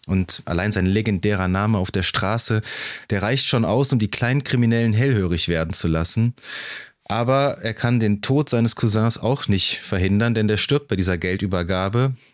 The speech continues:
Und der Carlito, der erledigt dann die Drogendealer, die ihn übers Ohr hauen wollen, und der kassiert das Geld dann ein. Also ein,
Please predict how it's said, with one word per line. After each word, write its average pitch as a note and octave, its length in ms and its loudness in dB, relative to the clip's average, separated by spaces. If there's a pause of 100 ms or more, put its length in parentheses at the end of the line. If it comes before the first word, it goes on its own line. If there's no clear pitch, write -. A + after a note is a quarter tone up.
Und G2+ 160 0
der G#2 100 0
Carlito, B2 600 0
der G2 180 -2
erledigt A2 420 0
dann A#2 80 2
die A2 120 0
Drogendealer, B2+ 880 2
die A2 80 0
ihn A2 100 2
übers G#2+ 320 0
Ohr A2 240 0
hauen A#2 240 2
wollen, A#2 400 0
und G#2+ 140 -2
der G2+ 80 0
kassiert A2+ 400 0
das G2 200 0
Geld F#2 300 0
dann F2 140 0
ein. E2 400 0 (460)
Also G2 200 2
ein, G2 300 0